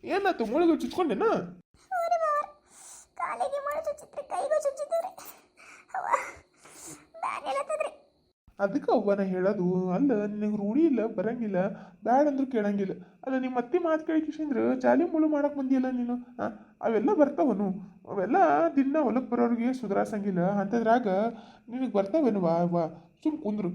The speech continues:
Speaker 1: ಬಾ ಇಲ್ಲಿ ಬಾ, ಕುಂದ್ರಿಲ್. ಆಕಿ ಏನ್ ಅನ್ನಂಗಿಲ್ಲ, ಬಾ ಇಲ್ಲಿ ಬಾ.
Speaker 2: ಇಲ್ರಿ ಮಾವರ,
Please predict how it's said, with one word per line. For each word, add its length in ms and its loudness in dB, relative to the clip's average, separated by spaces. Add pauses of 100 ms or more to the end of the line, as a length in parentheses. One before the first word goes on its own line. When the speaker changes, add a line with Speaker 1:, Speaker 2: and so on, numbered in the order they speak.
(140)
Speaker 1:
ಬಾ 120 4
ಇಲ್ಲಿ 160 4
ಬಾ, 100 6 (340)
ಕುಂದ್ರಿಲ್. 560 0
ಆಕಿ 200 -8
ಏನ್ 200 4
ಅನ್ನಂಗಿಲ್ಲ, 480 4
ಬಾ 200 6
ಇಲ್ಲಿ 180 2
ಬಾ. 120 2 (920)
Speaker 2:
ಇಲ್ರಿ 200 -6
ಮಾವರ, 300 2